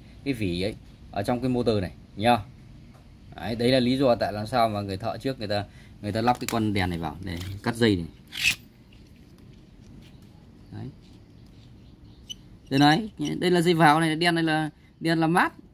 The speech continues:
nhá, đỏ là dương, còn đây là dây ra này, điện áp ra này, dây này. Đấy. Điện áp ra năm vôn ở đây, vào mười hai vôn đây, còn chân giữa là mát. Bẻ cái chân giữa này vứt đi cũng được, lấy mát ở cái vỏ này nhá, lấy mát ở cái vỏ này cũng được. Đấy, tức là cái con này ba chân nhưng bây giờ cái chân giữa này vứt đi.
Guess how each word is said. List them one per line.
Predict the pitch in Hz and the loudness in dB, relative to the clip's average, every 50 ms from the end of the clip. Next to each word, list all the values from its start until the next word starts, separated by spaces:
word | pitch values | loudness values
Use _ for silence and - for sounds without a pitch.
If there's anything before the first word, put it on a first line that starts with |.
| _ - | _ -16
nhá, | - 104 104 120 131 | -12 -10 -8 -8 -6
đỏ | 98 104 101 110 | -4 -4 -2 -2
là | 123 127 | -2 -2
dương, | 127 143 156 156 151 147 | 0 0 0 0 0 -4
còn | 131 127 | -4 -2
đây | 127 139 143 | 0 0 2
là | 139 135 | 2 2
dây | 127 143 143 | 2 2 2
ra | 135 147 147 143 135 127 | 4 2 2 2 0 -2
này, | 120 | -4
điện | 120 120 110 | -6 -6 -4
áp | 123 139 135 | -4 -4 -2
ra | 143 139 135 123 | -2 -2 -2 -4
này, | 113 110 113 113 117 | -6 -8 -10 -8 -6
dây | 123 127 | -6 -6
này. | 123 127 123 127 120 110 101 98 98 - - - - - - - | -6 -6 -8 -10 -10 -10 -10 -12 -12 -16 -20 -20 -20 -20 -18 -14
Đấy. | 101 98 113 139 165 - - - - - - - - - - | -10 -10 -10 -10 -12 -14 -20 -20 -20 -20 -20 -20 -20 -14 -8
Điện | 110 113 | -4 -2
áp | 127 131 | -2 0
ra | 127 135 131 | 0 0 0
năm | 127 127 127 | 0 0 0
vôn | 120 127 131 | 0 0 0
ở | 123 110 | 0 2
đây, | 120 123 123 | 2 0 0
vào | 117 113 110 | 0 -2 -2
mười | 107 110 120 | -2 -2 -2
hai | 120 120 | -2 -2
vôn | 117 117 117 117 | -2 -2 -2 -2
đây, | 117 110 | 0 0
còn | 110 107 104 | 0 -2 -2
chân | 127 120 110 | -2 -2 -2
giữa | 127 143 139 | -2 -2 0
là | 143 135 113 | 0 -2 -2
mát. | 113 127 139 151 - - - - - - - - - - - _ - - - - - - - | -2 -2 -2 -4 -4 -8 -16 -20 -20 -20 -20 -20 -20 -20 -20 _ -20 -20 -20 -20 -20 -14 0
Bẻ | - 143 131 113 160 | 2 4 4 4 2
cái | 202 | 2
chân | 190 - 190 185 | 2 2 2 4
giữa | 175 190 208 | 4 2 4
này | 220 185 165 | 4 4 4
vứt | 175 226 | 4 2
đi | 220 226 196 | 2 2 2
cũng | 175 151 175 | 2 2 2
được, | 165 123 - - - - - - | 2 0 0 -4 -12 -20 -18 -8
lấy | - 139 160 | -2 0 0
mát | 175 190 214 247 | 2 2 0 0
ở | - 135 | 0 -2
cái | 156 151 | -2 -2
vỏ | 123 107 92 87 101 | -2 -2 -4 -2 -2
này | 110 113 104 - - - - - | -4 -6 -8 -12 -18 -20 -12 -8
nhá, | 123 131 139 135 | -6 -6 -4 -6
lấy | 135 135 | -6 -6
mát | 143 156 151 | -6 -4 -4
ở | 143 | -4
cái | 131 131 | -6 -6
vỏ | 123 110 90 87 | -6 -8 -8 -6
này | 92 98 | -6 -6
cũng | 98 - 139 | -6 -4 -4
được. | 127 104 95 - - - - - | -4 -4 -6 -8 -14 -20 -20 -10
Đấy, | - 90 101 113 127 143 143 | -6 -2 0 0 2 2 2
tức | 160 | 2
là | 151 147 | 0 0
cái | 147 147 | 0 -2
con | - 143 131 | -2 -2 0
này | 123 120 | 0 2
ba | 131 131 135 | 2 2 2
chân | - 156 135 135 | 2 -2 -2 -2
nhưng | 127 123 | -2 -2
bây | 127 120 | -2 -2
giờ | 117 113 | -2 -4
cái | 107 - 135 | -4 -6 -6
chân | - 139 139 | -6 -4 -4
giữa | 120 143 147 | -2 -2 0
này | 156 135 | 0 0
vứt | 147 196 | 0 0
đi. | 220 202 | 0 0